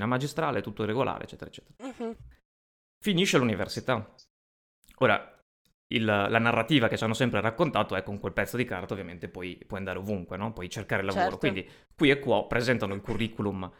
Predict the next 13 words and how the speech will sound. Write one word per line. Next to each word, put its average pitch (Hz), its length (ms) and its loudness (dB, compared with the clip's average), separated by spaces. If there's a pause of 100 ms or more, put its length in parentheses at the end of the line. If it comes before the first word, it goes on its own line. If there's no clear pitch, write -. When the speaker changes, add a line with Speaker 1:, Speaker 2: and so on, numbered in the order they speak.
(260)
Speaker 1:
alla 98 320 2
stessa 120 320 0
azienda 101 640 -2 (100)
e 135 120 0
dopo - 180 -2
l'azienda 101 400 0
valuterà, 98 400 0
non 92 140 -6
so, 107 140 -2
con - 140 -10
un 92 80 -8
colloquio 90 500 -6
conoscitivo 92 680 -8